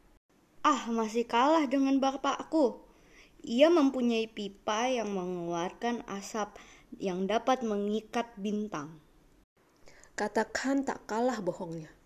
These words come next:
Speaker 2: Terakhir, datanglah seorang pengemis.
Speaker 1: "Mau apa kau kemari?"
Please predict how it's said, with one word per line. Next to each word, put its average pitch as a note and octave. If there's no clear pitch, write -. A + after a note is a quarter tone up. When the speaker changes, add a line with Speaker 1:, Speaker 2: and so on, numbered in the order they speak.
Speaker 2:
Terakhir, B3
datanglah D#4
seorang A3
pengemis. E3+
Speaker 1:
"Mau A#3
apa F4+
kau D#4
kemari?" C#4+